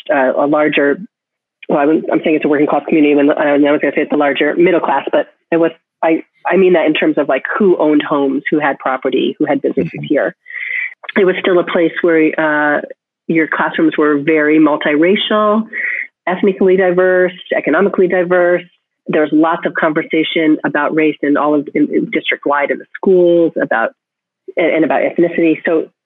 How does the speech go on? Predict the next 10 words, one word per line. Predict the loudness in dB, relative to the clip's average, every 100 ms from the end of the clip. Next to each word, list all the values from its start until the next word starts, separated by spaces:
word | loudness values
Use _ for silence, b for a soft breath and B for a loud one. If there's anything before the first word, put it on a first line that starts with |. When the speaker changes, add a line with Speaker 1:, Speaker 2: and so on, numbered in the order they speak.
| _ -4
Speaker 1:
there | 2
was, | 2
like, | 0 -2
this | -4 -2
room | -2 2 2 4 2
to | 0
breathe | 0 2 4 4 4
within | 0 0 0 2 2
that | 0 0
multiracial | 0 0 -2 -2 0 0 -2 -2 0 2 0 -2